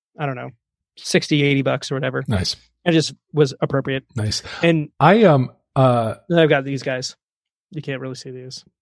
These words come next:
Speaker 2: wrists,
Speaker 1: I've got
Speaker 2: discipline, and
Speaker 1: discipline and faith. You can't, hold on.
Speaker 2: Faith. I see.
Speaker 1: Discipline
Speaker 2: On the,
Speaker 1: and faith.
Speaker 2: on the inside the, uh, the wrists.
Speaker 1: Yeah.
Speaker 2: Yeah. Yeah.
Speaker 1: Those sucked.
Speaker 2: I, um, uh, uh, so, um,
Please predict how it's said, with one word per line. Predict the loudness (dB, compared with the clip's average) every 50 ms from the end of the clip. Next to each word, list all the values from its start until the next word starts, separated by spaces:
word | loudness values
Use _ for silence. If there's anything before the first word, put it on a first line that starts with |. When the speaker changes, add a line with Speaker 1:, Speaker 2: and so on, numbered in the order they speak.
| _ _ _ 2
Speaker 2:
wrists, | 2 2 2 2 0 -2
Speaker 1:
I've | -2 -2 -4
got | -6 _ _ _ -4
Speaker 2:
discipline, | -4 -2 0 -2 -2 0 0 2 4
and |
Speaker 1:
discipline | 4 2 2 2 0 4 4 6 6 6 6 4 4 4 2 0 -2 -4 _ -2
and | -2 0 0 0 -4 -6
faith. | -8 -12 -18 -20 -20 -20 -20 -20 -20 -20 -12 -4 0 2 4 4 2 0 -2 -6 -10
You | -12
can't, | -10 -8 -8 -8 -10
hold | -12 -14 -14 -12 -12
on. | -12 -12 -14
Speaker 2:
Faith. | -16 -14 -10 -6 -6 -4 -4 -4 -4 -6 -6 -8 _ _ _ -10
I | -8 -6
see. | -4 -2 -2 0
Speaker 1:
Discipline | 2 2 4 6 6 6
Speaker 2:
On | 4
the, | 4
Speaker 1:
and | 2 0
faith. | 2 2
Speaker 2:
on | 4 4 4 2
the | 2 0
inside | 0 2 2 2 2 2
the, | 0 -2
uh, | -2 -2 -2
the | -2 -2 -2 -2 -2
wrists. | -2 -2 -2 -4 -4 -6 -10 -12 -14 _ _ _ _ _ _ _ _ _ _ _ -8
Speaker 1:
Yeah. | -6 -6 -6 -6 _ _ _ _ _ -14
Speaker 2:
Yeah. | -12 -12 -12 -12 _ _ _ -20 _ _ _ _ _ _ _ _ _ _ -12
Yeah. | -6 -2
Speaker 1:
Those | 0 0 0
sucked. | 0 -4 -6 -8 -8 -12 -20 -20 _ _ 0
Speaker 2:
I, | 2 4 6 6
um, | 6 6 4 4 0 -4
uh, | -6
uh, | -6 -6 -6 -10 -12 _
so, | -12 -4 0 2 2 2 2 0 -2 _ _ -8
um, | -6 -4 -4 -4 -6 -8 -10